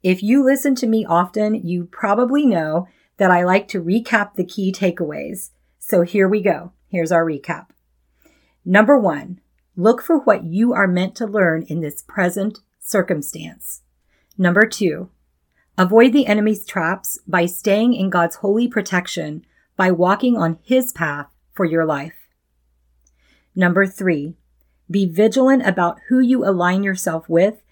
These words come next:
and what you take part in. This includes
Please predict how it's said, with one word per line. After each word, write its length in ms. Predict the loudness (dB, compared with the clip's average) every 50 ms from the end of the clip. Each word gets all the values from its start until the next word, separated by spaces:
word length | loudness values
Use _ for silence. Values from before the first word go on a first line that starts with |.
| _ _ _ _ -2
and 180 | -2 -2 0 2
what 220 | 2 2 2 2
you 100 | -2 -2
take 300 | -2 -2 -6 -6 -6 _
part 320 | -6 -2 0 0 2 0
in. 300 | -2 -6 -8 -12 -14 -16 -18 _ _ _ _ _ _ _ _ _
This 320 | -2 4 4 4 4 4
includes 560 | 2 0 0 2 2 4 4 2 2 -2 -6